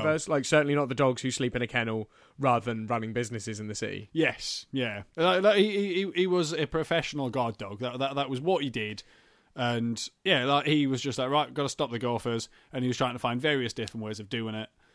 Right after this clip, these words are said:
Speaker 1: Now, there are a few things I've noticed about the Tooniverse post-war, which I'm pretty sure weren't the case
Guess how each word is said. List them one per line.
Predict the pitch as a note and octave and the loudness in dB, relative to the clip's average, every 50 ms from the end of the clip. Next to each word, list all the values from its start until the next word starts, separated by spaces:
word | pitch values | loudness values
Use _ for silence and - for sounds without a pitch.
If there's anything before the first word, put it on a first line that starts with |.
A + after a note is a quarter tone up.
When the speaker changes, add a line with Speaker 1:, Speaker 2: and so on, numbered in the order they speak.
| _ _ - E3+ | _ _ 0 2
Speaker 1:
Now, | E3+ E3+ E3 - - _ - | 2 4 2 0 -4 _ 2
there | F#3 F3+ F3+ | 4 6 6
are | F3 F3 | 6 4
a | |
few | E3+ A3 A3 G3+ | 4 0 -2 0
things | - G3+ F#3 F3 D#3+ D#3 D3+ C3+ - - - _ _ _ - | 0 0 0 0 0 -2 -4 -6 -6 -10 -14 _ _ _ 0
I've | - C#3+ C3 B2+ B2+ A#2 - _ _ _ _ _ _ _ _ _ - | 2 4 4 4 2 0 -4 _ _ _ _ _ _ _ _ _ -2
noticed | D#3+ D3+ D3+ D3 B2 C3 C3 - - - - - | 2 4 4 6 4 4 0 0 -2 -6 -8 -8
about | - B2+ B2 C3+ C3 - - _ _ - | -2 2 4 4 4 4 0 _ _ -2
the | C#3+ C#3 | -2 -2
Tooniverse | C3+ - D#3+ D3+ C#3 B2+ A2+ B2 A#2+ A#2 A2 - | 0 2 2 2 2 2 4 2 2 2 0 -2
post-war, | - - B2+ A#2+ A2+ - - A#2+ A#2+ A#2 A2 A2 A2 | 0 2 2 2 2 -2 -2 -2 0 0 0 0 -2
which | A2 A2 A#2+ - B2 | -2 -4 -4 -4 -4
I'm | A2 | -4
pretty | G#2+ - - C3 A#2 B2 A2+ | -4 -2 -4 -2 -2 -2 -4
sure | - - A#2+ A2+ | -2 0 0 0
weren't | A2 G#2+ G2+ B2 B2 A#2 A2+ A#2+ | 0 0 0 0 0 0 0 -4
the | B2 - | -8 -4
case | - A#2 G#2+ G#2 G#2 - - - - | -2 0 0 0 -2 -4 -8 -8 -10